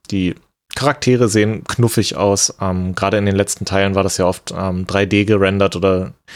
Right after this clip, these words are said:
ähm, irgendwie in so einem, ja, Zwischending, so zweieinhalb D hatten wir ja auch mal irgendwie zwischendurch bei Simon vier. Ähm, das ist alles Geschichte.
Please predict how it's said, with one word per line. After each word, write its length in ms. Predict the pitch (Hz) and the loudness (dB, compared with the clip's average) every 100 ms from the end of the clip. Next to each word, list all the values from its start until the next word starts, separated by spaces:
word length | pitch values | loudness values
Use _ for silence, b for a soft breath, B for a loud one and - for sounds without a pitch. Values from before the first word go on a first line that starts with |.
| B B B - | B B B -4
ähm, 440 | 107 87 85 87 - | -2 0 -2 -6 -8
irgendwie 360 | - 95 90 92 | -6 -6 -2 -2
in 100 | 90 | 0
so 80 | 95 | 0
einem, 300 | 95 95 90 - - | 0 -2 -4 -14 -12
ja, 200 | 92 90 | -4 -4
Zwischending, 760 | - - 110 - 117 101 104 101 | -2 -2 0 2 2 2 2 4
so 120 | 98 | 0
zweieinhalb 640 | - 95 98 87 98 101 | 0 0 0 0 0 0
D 160 | 95 92 | 0 0
hatten 200 | 98 101 | 0 0
wir 60 | 98 | 2
ja 80 | |
auch 180 | 92 95 | 2 0
mal 180 | 104 92 | -2 0
irgendwie 320 | 90 90 95 | 0 -2 -6
zwischendurch 500 | 87 92 - 95 95 | -6 -6 -4 -2 -2
bei 200 | 92 92 | 0 0
Simon 320 | 90 92 92 87 | 0 -2 -2 -4
vier. 380 | - 101 101 - B B B B - | -4 0 0 0 B B B B -4
Ähm, 200 | 101 92 | -2 0
das 140 | 113 | -2
ist 100 | - | 0
alles 260 | - 104 - | 0 0 -2
Geschichte. 480 | - 170 - 156 | 0 0 2 -2